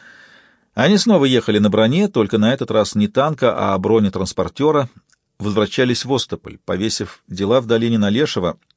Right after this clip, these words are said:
Агроном не любил оставлять столицу без присмотра. Возвращались налегке, в сопровождении одного лишь мотоциклиста, но не настолько быстро, чтобы нельзя было привычно расположиться у распахнутых люков. И разговор,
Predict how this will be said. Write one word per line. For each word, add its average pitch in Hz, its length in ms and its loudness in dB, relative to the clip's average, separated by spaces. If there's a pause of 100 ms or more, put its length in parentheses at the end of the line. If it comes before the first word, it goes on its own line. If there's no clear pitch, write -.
(300)
Агроном 101 500 0
не 113 100 0
любил 117 320 -4
оставлять 85 380 -4
столицу 95 400 -6
без 87 140 -8
присмотра. 104 520 -10 (1040)
Возвращались 135 580 0
налегке, 175 500 0
в - 60 -16
сопровождении 107 680 -2
одного 117 440 0
лишь 101 160 -2
мотоциклиста, 127 840 -4 (480)
но 160 360 -10
не 143 100 -8
настолько 127 420 -2
быстро, 123 380 -2
чтобы 104 240 -4
нельзя 113 280 0
было 113 200 2
привычно 107 500 -4
расположиться 95 680 -2
у 104 80 -4
распахнутых 104 580 -4
люков. 92 400 -10 (840)
И 110 80 -2
разговор, 113 640 0